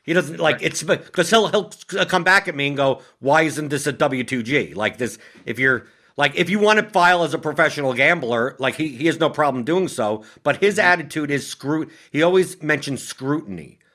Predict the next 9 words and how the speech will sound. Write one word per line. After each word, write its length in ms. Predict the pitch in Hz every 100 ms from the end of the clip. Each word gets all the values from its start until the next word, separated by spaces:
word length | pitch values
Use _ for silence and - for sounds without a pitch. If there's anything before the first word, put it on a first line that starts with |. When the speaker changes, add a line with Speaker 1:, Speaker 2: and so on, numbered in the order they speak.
| _ _ _ _
Speaker 2:
Right. 100 | 107
Speaker 1:
So, 320 | 135 139 135 - -
like, 340 | 139 135 - -
in 120 | 147
those 200 | 156 151
three 240 | 170 196
buckets 460 | 196 190 147 113 -
of 280 | 120 113 - -
hobby, 600 | 139 135 139 202 294